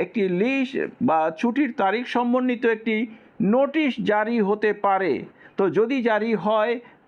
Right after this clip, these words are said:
তখন আমি জানিয়ে দেবো অবশ্যই, কিন্তু তার আগে বলে রাখি এটি কিন্তু এসএসকেএমএসকের ক্ষেত্রেও প্রযোজ্য হবে, কারণ অনেক এসএসকেএমএসকেতে কিন্তু এই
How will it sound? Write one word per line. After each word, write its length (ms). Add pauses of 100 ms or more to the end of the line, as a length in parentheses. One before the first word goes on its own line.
(160)
তখন 360 (120)
আমি 160
জানিয়ে 360
দেবো 200 (100)
অবশ্যই, 440 (320)
কিন্তু 200
তার 260
আগে 180
বলে 280
রাখি 340 (280)
এটি 320
কিন্তু 400 (640)
এসএসকেএমএসকের 1080 (100)
ক্ষেত্রেও 480
প্রযোজ্য 580
হবে, 400
কারণ 340 (300)
অনেক 360 (480)
এসএসকেএমএসকেতে 1080
কিন্তু 360 (680)
এই 460